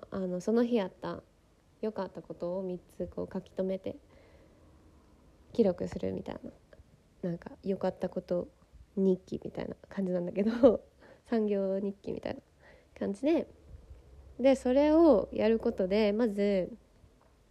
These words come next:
うん、まあ、自分の気持ちもそう、そういうことがあって、まあ、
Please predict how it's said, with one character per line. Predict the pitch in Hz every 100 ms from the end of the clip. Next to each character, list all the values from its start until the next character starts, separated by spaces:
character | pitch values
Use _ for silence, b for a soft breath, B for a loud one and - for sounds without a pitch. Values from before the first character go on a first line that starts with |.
| -
う |
ん、 | 196 185 180 180 - _ _ _ _ _ _ _ _ _ -
ま |
あ、 | 233
自 | 214
分 | 226 262 262
の | 262 254 - b b b b _ _
気 | -
持 | 262 254
ち | - - 240 240 240 320 _ _ _ _ _ _ - _ _ _ _ _ _ _
も | - 262
そ | 240 247
う、 | 226
そ | - 240
う | 240
い | 240
う |
こ | 247
と | 240
が | 208 175
あ |
っ |
て、 | - - 190
ま | 185
あ、 | 180